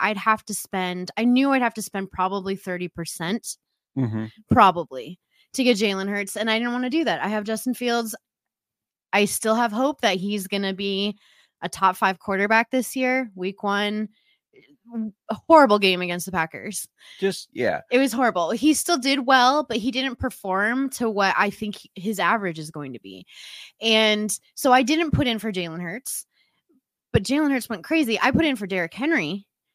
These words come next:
Speaker 2: Mm-hmm.
Speaker 1: And I thought I was <laughs> putting in a lot of my fab for him. And I, nope, nope. People are crazy.
Speaker 2: Yeah. Speaking of Derrick Henry, real quick, shout out to the chat. J P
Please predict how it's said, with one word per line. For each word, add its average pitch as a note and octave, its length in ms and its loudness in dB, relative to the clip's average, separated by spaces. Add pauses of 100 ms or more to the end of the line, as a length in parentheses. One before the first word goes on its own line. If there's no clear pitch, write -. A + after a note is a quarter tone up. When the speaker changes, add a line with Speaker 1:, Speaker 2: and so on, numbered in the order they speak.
(220)
Speaker 2:
Mm-hmm. G#2 300 -6 (320)
Speaker 1:
And G#3+ 140 -2
I A#3+ 480 2 (280)
thought G#3 160 2
I G#3+ 140 4
was A3+ 160 -2
<laughs> - 20 -20
putting C4+ 300 2
in A#3+ 80 0
a C4+ 80 2
lot C4 320 0
of C#4 120 2
my B3+ 180 0
fab C#4 440 -4
for B3 140 -2
him. C4 240 -4
And G#3 100 -4
I, G#3 180 -2
nope, A3 460 -4
nope. E3+ 260 -12 (520)
People D#4+ 200 4
are G#3+ 120 4
crazy. C4 680 -2 (160)
Speaker 2:
Yeah. - 280 -6 (460)
Speaking G3+ 360 -6
of C#3+ 100 -4
Derrick A2+ 280 -2
Henry, A#2+ 280 -6
real B2 180 -4
quick, B2+ 360 -8
shout C3 260 0
out B2 180 0
to B2+ 60 -14
the A2+ 120 -6
chat. C3 440 0
J C#3 260 -2
P C#3+ 560 -10